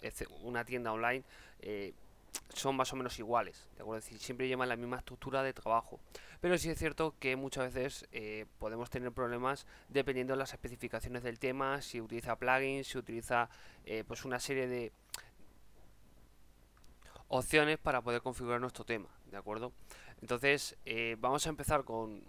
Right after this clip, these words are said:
bueno, voy a pasar cuatro temas, vamos a ver estos cuatro temas para que vamos, para que veamos un poquito el nivel de, del tema en sí. Eh, la mayor parte de los temas los, los he cogido del directorio de WordPress, ¿de acuerdo? O sea,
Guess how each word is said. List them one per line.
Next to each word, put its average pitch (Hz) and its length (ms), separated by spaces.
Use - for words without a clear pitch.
bueno, 117 180
voy 104 100
a 110 60
pasar 120 220
cuatro 123 240
temas, 165 380
vamos 120 340
a 117 40
ver 113 120
estos 110 280
cuatro 113 260
temas 135 260
para 107 360
que 101 160
vamos, 110 420
para 113 160
que 117 80
veamos 123 400
un - 80
poquito 117 260
el 113 60
nivel 113 280
de, 107 360
del 110 180
tema 160 320
en 127 80
sí. 180 260
Eh, 117 420
la 139 120
mayor 156 160
parte 180 200
de - 20
los 160 80
temas 160 240
los, 139 160
los 120 160
he 135 40
cogido 147 220
del 135 140
directorio 117 360
de 131 80
WordPress, 123 720
¿de 110 80
acuerdo? 117 220
O - 20
sea, 107 200